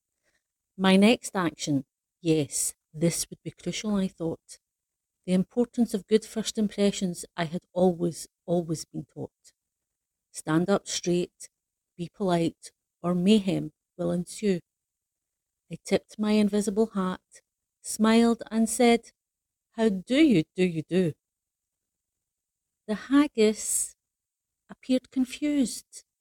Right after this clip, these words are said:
as it looked at my hatless hand, gave another gruff, then proceeded on all fours to stand.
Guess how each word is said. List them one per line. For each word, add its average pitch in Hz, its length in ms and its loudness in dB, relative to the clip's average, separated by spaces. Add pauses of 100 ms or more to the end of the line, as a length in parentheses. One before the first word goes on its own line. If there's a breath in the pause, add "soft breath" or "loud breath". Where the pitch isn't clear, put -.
as 196 120 -4
it - 120 -2
looked - 280 -4
at - 80 -12
my 180 160 -2
hatless 185 440 -6
hand, 202 400 -2 (880)
gave 226 160 8
another 240 320 8
gruff, 226 480 0
then 220 160 0
proceeded 233 520 0
on 226 120 2
all 233 160 4
fours 254 400 2
to 262 100 -4
stand. 262 580 4